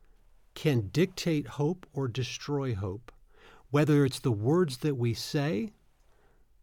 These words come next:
terminal. You can't be cured. By the way, that word cure, can, it's not been clinically validated as an endpoint, so you can't use those words. Physicians are.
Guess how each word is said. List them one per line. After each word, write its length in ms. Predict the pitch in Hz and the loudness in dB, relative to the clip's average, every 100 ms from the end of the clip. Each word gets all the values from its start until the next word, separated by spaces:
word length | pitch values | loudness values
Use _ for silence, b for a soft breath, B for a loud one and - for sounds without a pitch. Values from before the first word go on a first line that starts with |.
| _ _ _ - | _ _ _ -10
terminal. 540 | - 139 104 87 90 _ _ _ _ _ _ _ _ _ _ _ _ _ - | -2 0 0 -4 -8 _ _ _ _ _ _ _ _ _ _ _ _ _ -6
You 140 | 123 | -4
can't 300 | 123 143 127 | 0 0 0
be 120 | 123 120 | 0 -4
cured. 480 | - 131 113 92 85 - _ | -2 -2 -2 -4 -8 -20 _
By 120 | 127 | 2
the 80 | 123 | 2
way, 180 | 113 107 | 2 0
that 180 | 120 110 | 0 0
word 260 | 120 110 | -2 -2
cure, 240 | - 135 123 | -2 -2 0
can, 200 | 127 123 | -4 -4
it's 300 | 143 131 - | -8 -10 -4
not 120 | 127 | -2
been 140 | 120 107 | -2 -4
clinically 440 | - 120 104 107 | 0 0 0 -2
validated 600 | 101 98 98 92 95 101 | -2 -2 -2 -4 -4 -6
as 100 | 101 | -2
an 60 | 104 | 0
endpoint, 500 | 98 98 98 98 120 | 0 -2 -4 -6 -4
so 120 | 143 | -2
you 140 | 123 | -2
can't 240 | 156 151 110 | 0 0 0
use 200 | 110 95 | -4 -4
those 160 | 95 | -6
words. 280 | 92 95 92 B B B B - | -6 -8 -10 B B B B -6
Physicians 480 | 117 104 - 98 98 | -2 -2 -4 -4 -4
are. 180 | 95 | -8